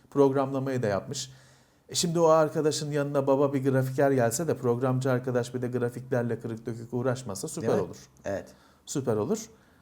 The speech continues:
Speaker 1: Artık bu da o camiaya biz önerimizi sunalım.
Speaker 2: Evet.
Speaker 1: Değerlendirmek kendine kalmış.
Speaker 2: Artık iki bin on beş yılında yine belki biz de
Speaker 1: Crystal
Speaker 2: oyunda orada oluruz.
Speaker 1: Pixel.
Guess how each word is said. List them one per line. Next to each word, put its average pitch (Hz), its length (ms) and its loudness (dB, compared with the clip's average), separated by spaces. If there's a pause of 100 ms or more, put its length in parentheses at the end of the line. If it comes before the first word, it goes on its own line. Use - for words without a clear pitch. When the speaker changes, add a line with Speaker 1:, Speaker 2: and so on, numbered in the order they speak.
(300)
Speaker 1:
Artık 131 400 -2
bu 151 120 2
da 156 140 6
o 156 120 4
camiaya 120 920 2 (440)
biz 135 120 -4
önerimizi 123 520 -2
sunalım. 123 400 -4 (400)
Speaker 2:
Evet. 110 200 -4
Speaker 1:
Değerlendirmek 110 720 2
kendine 107 440 -2
kalmış. 123 340 0
Speaker 2:
Artık 131 160 -8
iki 127 160 -4
bin 127 80 2
on 123 180 2
beş 101 260 -4
yılında 104 280 -2
yine 117 200 2
belki 107 380 -2 (120)
biz 107 160 -4
de 110 60 2
Speaker 1:
Crystal 147 300 8
Speaker 2:
oyunda 143 60 10
orada 123 120 6
oluruz. 113 140 4 (100)
Speaker 1:
Pixel. 165 260 4